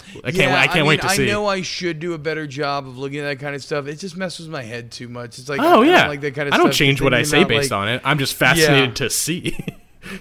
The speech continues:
Speaker 2: Yeah, I mean, look, and, and I get it. People don't want politics in sports. They shut it off. But as you said, they're just intrinsically tied right now. For the, and, and I, and I actively try to keep it out of the morning show.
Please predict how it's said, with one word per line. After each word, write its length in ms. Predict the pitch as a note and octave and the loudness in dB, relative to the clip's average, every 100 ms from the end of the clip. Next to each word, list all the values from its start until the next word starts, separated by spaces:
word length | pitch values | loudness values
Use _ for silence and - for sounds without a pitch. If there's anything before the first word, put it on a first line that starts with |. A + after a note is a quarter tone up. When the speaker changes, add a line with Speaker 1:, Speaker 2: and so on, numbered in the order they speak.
| - - - - D3+ | -8 -8 -10 -16 -8
Speaker 2:
Yeah, 360 | C#3+ C#3 C#3+ | -4 -2 0
I 60 | D3 | -2
mean, 320 | E3 E3 F3 | -2 -4 -2
look, 220 | E3 D3+ | -2 0
and, 120 | F3 | -2
and 160 | E3+ F#3 | -2 -2
I 60 | E3+ | 0
get 180 | C#3 | 0
it. 120 | C3+ B2+ | 0 -2
People 240 | D3+ C3+ | -6 -4
don't 120 | C3 | -4
want 160 | B2 A2+ | -6 -8
politics 260 | A#2 A2 A#2 | -8 -10 -12
in 80 | A2+ | -14
sports. 320 | - A#2+ A#2 | -12 -12 -8
They 80 | B2+ | -8
shut 220 | - B2+ | -6 -4
it 60 | A#2+ | -2
off. 200 | A#2+ - | -4 -4
But 120 | C3+ | -4
as 180 | A#2+ A2 | -4 -6
you 80 | |
said, 240 | G2+ B2 A2 | -10 -10 -8
they're 100 | C3+ | -8
just 220 | C3+ B2 | -8 -8
intrinsically 640 | B2 - B2+ A#2+ B2 B2+ | -10 -8 -8 -8 -10 -12
tied 340 | B2 B2 B2 B2 | -8 -4 -2 -2
right 160 | B2 | -4
now. 260 | B2+ B2+ B2 _ _ _ _ | -4 -6 -8 _ _ _ _
For 140 | - D#3 | -10 -4
the, 120 | E3+ | -2
and, 120 | E3+ | -2
and 180 | D#3+ E3 | -2 -2
I, 180 | D3 D#3 | -2 -2
and 160 | D3+ | -2
I 120 | D#3 D3 | -4 -4
actively 680 | - D3 D3 D3+ C3+ C#3+ | -4 -4 -4 -6 -8 -6
try 220 | B2+ C3+ | -2 -2
to 100 | C3 | -2
keep 300 | A#2 C#3 B2 | -4 -6 -6
it 60 | B2 | -4
out 100 | B2 | -4
of 60 | A#2+ | -6
the 80 | A#2+ | -8
morning 480 | A#2 A2+ A2+ A2+ A2 | -8 -8 -10 -10 -8
show. 460 | - A#2 A2 G#2+ | -6 -6 -8 -12